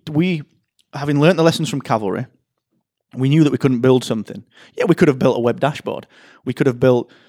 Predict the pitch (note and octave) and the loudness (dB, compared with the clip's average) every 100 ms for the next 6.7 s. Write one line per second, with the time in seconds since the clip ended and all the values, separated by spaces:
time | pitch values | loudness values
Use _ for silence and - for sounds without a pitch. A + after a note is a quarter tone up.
0 | _ - A#2+ C3+ - A2+ G#2 A#2+ G#2 - | _ -6 0 0 2 -2 -2 -6 -8 -8
1 | G#2 G2 A2+ - C3 A#2 B2+ B2 A#2 - | -12 -8 -6 0 0 0 2 2 2 -6
2 | - C#3+ E3 - D3 A#2+ B2 B2 B2+ B2+ | -2 2 2 2 2 0 -2 -4 -4 -4
3 | A#2+ A#2 B2 A#2 A2 G#2+ G#2 G2 C3 B2 | -4 0 2 2 -4 -6 -10 -2 0 0
4 | A2+ A2 C3 B2+ A#2 A2+ G#2 G2+ - G2+ | -2 -4 -2 0 0 -4 -8 -10 -12 -10
5 | G#2+ C3 - D3 D#3 - C3+ C3 B2 A#2 | -8 -8 -2 2 2 0 -4 -2 -8 -8
6 | G2+ A#2 A#2+ A2+ G#2 G2 | -4 0 0 0 -8 -14